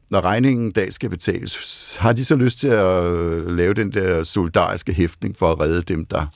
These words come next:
virkelig er i, i knibe, ikke? Og jeg er ikke sikker på, at den, den, den, den holder i længden.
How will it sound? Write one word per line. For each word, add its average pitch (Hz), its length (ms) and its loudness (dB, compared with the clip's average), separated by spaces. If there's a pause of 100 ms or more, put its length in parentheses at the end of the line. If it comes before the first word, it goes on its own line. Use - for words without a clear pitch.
(760)
virkelig 90 400 -2
er - 60 -6
i, - 100 -12 (240)
i - 120 -12
knibe, - 400 -10
ikke? 98 120 -8 (400)
Og 120 120 4
jeg 135 60 6
er 151 40 6
ikke 180 140 0
sikker 185 240 2
på, 175 140 -2
at 160 80 -2
den, 156 200 -4 (120)
den, 156 140 -4 (100)
den, 135 220 -2 (100)
den 151 120 2
holder 139 360 0 (960)
i 143 100 2
længden. 131 480 -2